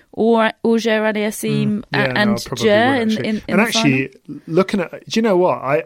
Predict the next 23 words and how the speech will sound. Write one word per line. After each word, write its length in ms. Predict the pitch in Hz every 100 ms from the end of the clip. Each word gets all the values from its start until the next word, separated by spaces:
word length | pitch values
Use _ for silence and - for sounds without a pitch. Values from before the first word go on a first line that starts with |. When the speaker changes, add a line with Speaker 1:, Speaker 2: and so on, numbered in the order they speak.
| -
Speaker 2:
I 220 | 180 202
felt 840 | - - - - 147 113 107 - -
as 160 | 151 120
though 140 | 135
it 120 | 139
had 180 | 143 120
been 160 | 143 139
a 60 |
long 380 | 131 131 135 131
time 340 | 120 139 135 131
since 280 | - 123 -
he'd 160 | 110
won 120 | 123 117
a 40 |
title, 460 | - 139 131 - 101
but 240 | 104 120 - - _ _
actually, 680 | 202 - - 123 110 113 131 _ _ _ _ _
he 200 | - 156
won 200 | 170 175
four 280 | 147 165 151
titles 480 | - 175 139 117 104
last 280 | 110 104 -
year. 260 | 143 104